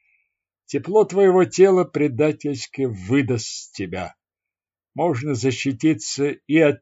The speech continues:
термооптики, но для этого нужны специальные высокотехнологические ткани, которых у племён нет. Разложив стрелковый мат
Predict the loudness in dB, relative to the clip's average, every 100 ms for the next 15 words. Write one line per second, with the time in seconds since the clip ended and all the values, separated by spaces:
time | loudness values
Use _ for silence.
0 | _ 0 2 2 2 4 4 2 -4 -10
1 | -8 -6 -4 -2 -4 -6 -6 -4 -2 -4
2 | -6 -10 -6 -6 -6 -6 -8 -10 -10 -10
3 | -6 2 4 4 0 -4 -4 -4 -6 -8
4 | -6 -6 -6 -8 -8 -6 -4 -4 -8 -10
5 | -14 -6 -6 -6 _ -4 0 0 0 -6
6 | -10 _ _ _ _ _ -10 -10 -4 -4
7 | -2 -4 -10 -12 _ -8 -6 -4 -4 -4
8 | -6 -6 -8 -8 -8 -10 _ _ _ _
9 | _ _ _ _ _ _ _ _ _ _
10 | _ -12 -6 -4 -2 0 0 0 -2 -4
11 | -12 -8 -4 -4 -4 -4 -4 -2 -4 -4
12 | -4 -2 -2 -2